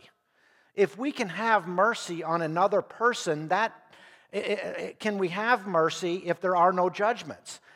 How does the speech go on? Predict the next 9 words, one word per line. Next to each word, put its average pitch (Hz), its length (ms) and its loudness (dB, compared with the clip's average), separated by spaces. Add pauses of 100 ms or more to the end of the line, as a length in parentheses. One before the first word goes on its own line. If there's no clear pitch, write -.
(260)
There 185 200 6
is 180 140 0
ju-, 185 360 4 (120)
there, 180 380 4 (320)
there 185 420 2
is 226 380 2
judgment 165 800 2 (720)
without 196 640 6
mercy, 123 600 0